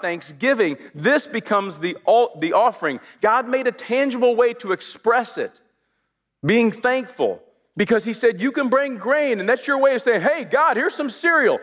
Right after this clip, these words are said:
Some, in some versions, it's called a cereal offering. Bring your Fruit Loops. You know, bring your Wheaties, whatever you got, bring them before God. It's a tangible way to say to God, "God, I'm thankful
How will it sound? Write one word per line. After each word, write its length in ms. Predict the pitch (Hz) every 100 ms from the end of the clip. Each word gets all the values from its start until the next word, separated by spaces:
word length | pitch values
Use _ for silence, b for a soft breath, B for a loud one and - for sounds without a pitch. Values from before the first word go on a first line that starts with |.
| B -
Some, 300 | 240 262 220 B
in 100 | 196
some 260 | - 247 196
versions, 380 | 180 175 170 165
it's 100 | 156
called 280 | 196 202
a 60 | 156
cereal 460 | - 214 185 151 131
offering. 380 | 120 123 107 - _ _ _ _ _ _ _ _ -
Bring 180 | 233 330
your 120 | 392
Fruit 260 | - 349 294
Loops. 460 | 269 202 - - _ _ _ _ _ _ _
You 100 | -
know, 60 | 277
bring 240 | 233 320
your 160 | 320 311
Wheaties, 400 | 294 330 294 196
whatever 320 | 254 320 311
you 120 | 311
got, 340 | 294 294 233 156
bring 200 | 247 330
them 80 | 330
before 340 | 330 - 277
God. 300 | 285 294 233 - B
It's 240 | 262 254 -
a 80 | 208
tangible 720 | - 247 311 359 311 302 262
way 160 | 262 269
to 120 | 226
say 220 | - 240
to 80 | 214
God, 380 | 190 208 165 139
"God, 320 | 247 285 277 -
I'm 340 | 269 349 370
thankful 1000 | 320 - 381 330 - 160 180 226 - -